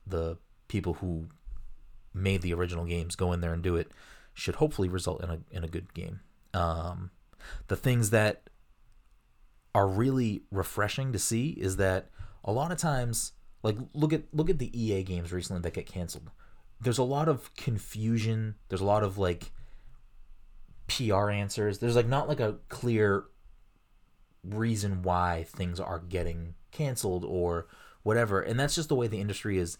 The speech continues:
in total. It's always very shrouded in mystery and all these things. They don't like to be open. This is, like, especially for Nintendo, but this is, like, a very transparent answer where it's like, "Hey, basically,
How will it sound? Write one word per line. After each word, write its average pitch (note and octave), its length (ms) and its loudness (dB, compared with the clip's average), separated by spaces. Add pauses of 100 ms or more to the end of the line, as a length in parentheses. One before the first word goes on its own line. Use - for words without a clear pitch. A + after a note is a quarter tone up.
in E2 180 -6
total. F#2 400 2
It's E2 180 -4
always C3 260 2
very G#2 200 0
shrouded F#2+ 440 0
in G#2 80 -2
mystery G2 600 -2 (360)
and F2 120 -2
all G2+ 120 2
these A#2 160 -2
things. G#2 280 -2
They F#2 60 2
don't G#2 120 -2
like A#2 100 -4
to A2 80 -6
be A2 140 -4
open. G2+ 440 -2 (380)
This D3+ 320 4
is, G2+ 180 2
like, F#2 300 2
especially D#3+ 340 0
for E2+ 240 -6
Nintendo, F2 580 -4 (360)
but F#2 140 -2
this B2+ 160 2
is, G#2 100 2
like, G2 120 2
a F2+ 40 2
very G2 760 0 (220)
transparent G2 920 -2
answer F2 300 -4
where F2 160 0
it's - 120 -4
like, F2 140 -2
"Hey, G2+ 360 2 (920)
basically, A2 440 2